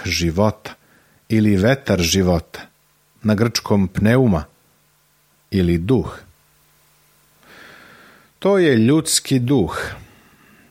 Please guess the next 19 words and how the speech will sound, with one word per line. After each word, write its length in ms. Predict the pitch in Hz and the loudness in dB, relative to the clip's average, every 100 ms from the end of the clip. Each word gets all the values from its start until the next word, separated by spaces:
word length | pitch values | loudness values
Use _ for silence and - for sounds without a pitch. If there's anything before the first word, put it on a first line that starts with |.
| _ - | _ -10
i 120 | - 131 | -2 2
nadređen 800 | 113 113 120 135 127 117 120 | 4 2 2 0 2 2 2
je 160 | 117 113 | 4 2
psihološkom 1040 | - - 131 - 101 98 98 - 110 110 | 0 -4 -4 0 2 2 0 -4 -2 0
duhu 500 | 95 87 80 - 87 85 _ _ _ _ _ | 0 0 -2 -4 -4 -4 _ _ _ _ _
u 120 | 98 | -4
nama. 360 | 95 98 98 80 - _ _ _ _ _ _ _ _ _ _ _ _ _ _ _ _ | 0 2 0 -2 -8 _ _ _ _ _ _ _ _ _ _ _ _ _ _ _ _
Naš 420 | 104 110 120 - | 0 2 2 0
duh 380 | 98 123 131 - | 0 0 0 -2
je 60 | |
taj 440 | 95 - 123 120 104 | -4 0 2 2 0
koji 240 | - 101 | 0 -2
traži 480 | - 107 110 95 90 | 0 0 0 0 -2
Boga, 440 | 85 117 127 113 90 - - - - _ _ _ _ | 0 0 2 0 -2 -10 -20 -20 -20 _ _ _ _
koji 240 | 143 139 | 0 0
čezne 540 | 131 147 156 135 110 90 | 0 0 0 0 0 0
za 180 | 85 | 0
Bogom, 560 | 80 87 135 135 127 110 - | -2 0 0 2 2 0 -2
koji 400 | 127 131 131 | 0 2 0